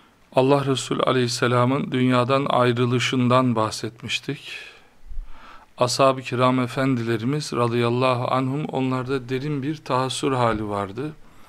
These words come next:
Efendimiz Aleyhisselam ahirete irtihal edince Hazreti Osman radıyallahu anh başını kaldıramamış, dilini sanki yutmuş, konuşmaya mecali kalmamış bir hali vardı.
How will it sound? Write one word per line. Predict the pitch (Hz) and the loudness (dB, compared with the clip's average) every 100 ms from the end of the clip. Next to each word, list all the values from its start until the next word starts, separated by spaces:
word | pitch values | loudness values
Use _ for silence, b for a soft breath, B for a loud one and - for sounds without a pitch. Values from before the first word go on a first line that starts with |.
| B B B B B - | B B B B B -10
Efendimiz | 135 151 147 143 135 127 | -2 2 4 4 2 2
Aleyhisselam | 131 131 123 131 131 143 151 | 0 0 0 0 0 0 2
ahirete | 139 127 120 131 127 139 | 2 2 0 -2 -4 -4
irtihal | 135 123 135 127 131 | -4 -4 -2 2 2
edince | 131 127 147 131 | 0 -2 -4 -2
Hazreti | 120 120 120 127 - | -2 -2 -4 -4 -2
Osman | 135 123 - 156 156 151 | -2 -2 -2 0 0 -2
radıyallahu | 120 117 120 113 113 120 120 - | -2 0 0 0 2 2 0 0
anh | 127 156 160 B B B B - | -2 -2 -6 B B B B 0
başını | 135 135 143 143 | 0 0 -4 -6
kaldıramamış, | - 135 127 135 139 127 110 139 - - - _ B B B B B - | 2 2 4 2 2 2 0 -4 -6 -10 -12 _ B B B B B -6
dilini | 131 139 147 143 - - | 0 2 4 2 0 -4
sanki | - 147 151 147 123 | 0 2 2 0 -2
yutmuş, | 123 123 123 143 160 - - - | -2 -2 -4 -6 -4 -6 -8 -4
konuşmaya | 135 139 139 - 139 143 | 0 0 0 0 2 2
mecali | 135 120 127 131 135 | 2 2 2 2 2
kalmamış | - 143 139 123 113 - - | 2 4 4 0 0 -4 -6
bir | |
hali | 110 107 104 101 | -4 -4 -4 -6
vardı. | 104 104 107 156 | -6 -8 -8 -10